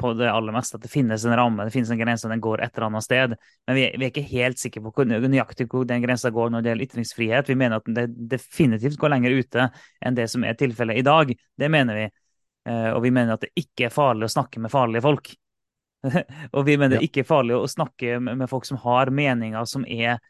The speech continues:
Speaker 1: som vi mener rett og slett er farlig. Og vi snakker jo med en nazist. Så vil vi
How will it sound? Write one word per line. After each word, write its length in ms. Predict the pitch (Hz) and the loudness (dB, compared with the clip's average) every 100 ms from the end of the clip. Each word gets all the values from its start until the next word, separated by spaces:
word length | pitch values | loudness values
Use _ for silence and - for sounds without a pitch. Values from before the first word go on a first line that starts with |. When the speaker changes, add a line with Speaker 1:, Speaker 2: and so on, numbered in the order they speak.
| _ _ | _ _
Speaker 1:
som 220 | - 139 | -4 0
vi 80 | 131 135 | 0 0
mener 340 | 147 147 120 | 0 2 0
rett 60 | 123 | -4
og 80 | 127 | -6
slett 140 | 110 | -6
er 40 | - | 0
farlig. 380 | 147 131 117 135 - _ | 2 2 2 -2 -2 _
Og 80 | - | -6
vi 40 | |
snakker 280 | - - - | -2 -2 -2
jo 60 | 139 | 0
med 100 | 190 | 0
en 80 | 139 | 0
nazist. 460 | 131 120 - - - _ _ _ _ _ _ _ - | 0 -2 -6 -12 -16 _ _ _ _ _ _ _ -14
Så 160 | - | -6
vil 160 | 175 151 | -2 0
vi 140 | 127 | 2